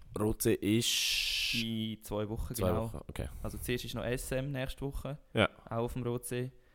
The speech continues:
Speaker 2: Und dann eine Woche darauf ist der Weltcup.
Speaker 1: Was
Speaker 2: Vielleicht
Speaker 1: ist de-,
Speaker 2: fahre
Speaker 1: was
Speaker 2: ich auch
Speaker 1: ist,
Speaker 2: einer, ich weiss es
Speaker 1: was
Speaker 2: nicht.
Speaker 1: ist dort das Ziel an der S M? Wieder, äh,
Speaker 2: Nur Gold.
Speaker 1: wieder, wieder vier, äh, Schweizer Meistertitel holen und
Speaker 2: Nein, das habe ich noch nie geschafft.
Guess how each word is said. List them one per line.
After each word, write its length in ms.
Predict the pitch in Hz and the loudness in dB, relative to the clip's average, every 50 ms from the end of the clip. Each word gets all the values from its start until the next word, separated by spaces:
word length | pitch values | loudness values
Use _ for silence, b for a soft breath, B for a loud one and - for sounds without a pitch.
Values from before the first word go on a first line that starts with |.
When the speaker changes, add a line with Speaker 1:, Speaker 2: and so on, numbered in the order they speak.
| b b b b b b b b b b b _ _ - | b b b b b b b b b b b _ _ -4
Speaker 2:
Und 340 | - 110 107 110 107 - - | -4 -2 -2 -4 -4 -4 -4
dann 320 | 113 110 110 110 104 - | -4 -2 -4 -6 -6 -6
eine 100 | - 104 | -4 -2
Woche 260 | 110 117 - - - | -2 -2 -2 -2 -4
darauf 300 | 107 110 110 113 107 107 | -4 -2 -4 -4 -4 -6
ist 180 | 107 98 - - | -8 -8 -6 -6
der 80 | 110 101 | -4 -2
Weltcup. 460 | 101 101 104 - - - 107 101 - b b b b b b b - | -2 -2 -4 -4 -6 -6 -6 -6 -6 b b b b b b b -10
Speaker 1:
Was 120 | - - - | -2 2 4
Speaker 2:
Vielleicht 140 | 143 143 | 6 6
Speaker 1:
ist 120 | 147 - - | 6 6 6
de-, 20 | - | 6
Speaker 2:
fahre 160 | 135 127 123 | 8 8 10
Speaker 1:
was 60 | 123 | 10
Speaker 2:
ich 60 | 120 | 10
auch 40 | 120 | 8
Speaker 1:
ist, 60 | 113 | 8
Speaker 2:
einer, 360 | 117 123 127 139 147 135 123 | 8 6 4 2 0 0 0
ich 100 | - - | -2 -2
weiss 200 | - 113 113 113 - | 0 -2 -2 -2 0
es 60 | - | 0
Speaker 1:
was 100 | 101 101 | 0 2
Speaker 2:
nicht. 100 | 107 95 | 2 2
Speaker 1:
ist 80 | - - | 4 6
dort 140 | 101 101 - | 4 4 4
das 220 | - - - - | 0 -2 -2 0
Ziel 500 | - - 104 101 101 101 92 95 80 - - | 2 4 4 6 6 6 6 4 4 2 2
an 100 | - 90 | 2 4
der 120 | 87 78 71 | 4 6 6
S 200 | 98 - - - | 4 4 4 2
M? 160 | 107 104 98 | 2 2 2
Wieder, 480 | 95 87 95 87 90 90 90 90 90 90 | 2 2 4 4 6 6 8 8 8 6
äh, 60 | 90 | 6
Speaker 2:
Nur 220 | 113 123 123 120 107 | 4 2 2 2 2
Gold. 340 | 107 107 107 104 104 - - 82 | 2 2 2 0 -4 -6 0 2
Speaker 1:
wieder, 200 | 92 87 - - | 2 2 4 2
wieder 180 | 90 90 95 - | 2 2 2 0
vier, 360 | - - 98 95 98 92 85 95 | 2 4 6 6 6 6 6 6
äh, 380 | 92 90 92 92 90 90 92 | 6 6 8 6 6 6 4
Schweizer 280 | - - 98 - - 98 | 2 0 -2 -2 0 2
Meistertitel 680 | 90 87 - - - - 95 87 - 95 90 90 90 | 2 2 2 0 -4 -4 -4 -2 0 0 0 2 2
holen 380 | 95 90 90 90 90 90 90 90 | 4 4 4 4 4 4 4 2
und 420 | 87 85 85 82 - - - - | 2 0 -2 -4 -6 -8 -8 -2
Speaker 2:
Nein, 240 | 117 110 107 113 110 | 0 2 2 4 2
das 140 | 117 113 123 | 2 0 0
habe 120 | 110 110 | 0 0
ich 40 | 110 | 0
noch 100 | 107 107 | -2 -2
nie 180 | 107 110 113 117 | -2 -2 -2 -4
geschafft. 340 | - - 143 139 - - | -4 -4 -4 -4 -4 -6